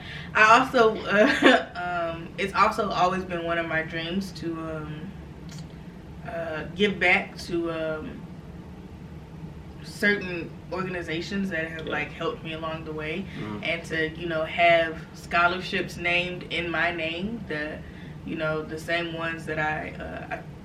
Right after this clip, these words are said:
Speaker 1: talked about, um, you know, me, me being a flute player at the beginning of the episode, and I was at Flint Institute of Music for forever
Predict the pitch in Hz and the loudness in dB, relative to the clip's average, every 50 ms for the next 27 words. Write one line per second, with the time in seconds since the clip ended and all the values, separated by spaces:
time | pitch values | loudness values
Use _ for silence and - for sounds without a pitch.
0 | - - 196 175 - - 180 170 165 160 160 156 - - - 160 156 151 147 147 | -4 2 2 2 2 0 -4 -2 -2 0 0 0 -2 -4 -6 -8 -8 -8 -8 -8
1 | 147 147 - - - - - - - - 180 175 175 165 160 165 160 160 - - | -10 -10 -10 -10 -12 -12 -14 -12 -10 -8 -8 -6 -4 -4 -2 -2 -2 -2 -2 -4
2 | - - 165 170 165 160 160 151 147 147 - - 175 160 - - 160 156 147 151 | -8 -8 -8 -6 -6 -6 -6 -8 -8 -8 -6 -4 -4 -4 -4 -2 -2 0 0 0
3 | 156 - - - 160 - 156 156 151 151 - - 107 - 196 190 - - - - | -2 -6 -10 -12 -12 -10 -10 -8 -8 -8 -8 -6 -8 -6 -8 -8 -10 -10 -10 -10
4 | - - 151 - - - - - - - - - 165 160 160 156 156 151 151 151 | -8 -10 -10 -10 -12 -12 -14 -14 -14 -12 -8 -6 -4 -4 -4 -4 -6 -4 -4 -4
5 | - - - - 160 160 151 - - - - 156 156 151 156 160 160 147 147 139 | -4 -6 -8 -8 -6 -6 -6 -6 -8 -12 -12 -10 -10 -8 -8 -8 -8 -8 -8 -10
6 | - - - 156 156 156 147 147 - - - - - - - - - - - - | -10 -10 -10 -10 -8 -8 -8 -8 -8 -10 -12 -14 -12 -12 -12 -10 -10 -12 -12 -12
7 | - - - - - - - - - - - - - - 170 147 151 160 156 139 | -14 -14 -14 -14 -14 -12 -12 -12 -12 -12 -12 -10 -8 -4 -4 -2 -2 -2 -4 -4
8 | 135 135 | -6 -6